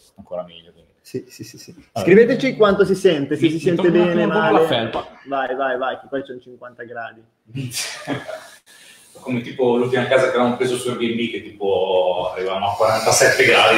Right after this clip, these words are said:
Speaker 1: dentro casa. Assurdo.
Speaker 2: Va bene, dai.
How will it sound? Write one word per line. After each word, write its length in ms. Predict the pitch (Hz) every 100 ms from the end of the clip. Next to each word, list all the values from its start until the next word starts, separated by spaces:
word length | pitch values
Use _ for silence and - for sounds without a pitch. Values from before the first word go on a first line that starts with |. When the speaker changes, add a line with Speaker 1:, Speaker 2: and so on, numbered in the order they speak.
| -
Speaker 1:
dentro 260 | - -
casa. 380 | - - 151 127 - - -
Assurdo. 500 | 101 98 - - - - _ _ - 185 - - _ _ _ _ _ _ _ _ _ _ _ _ _ _
Speaker 2:
Va 140 | - 226
bene, 200 | 220 208
dai. 220 | 220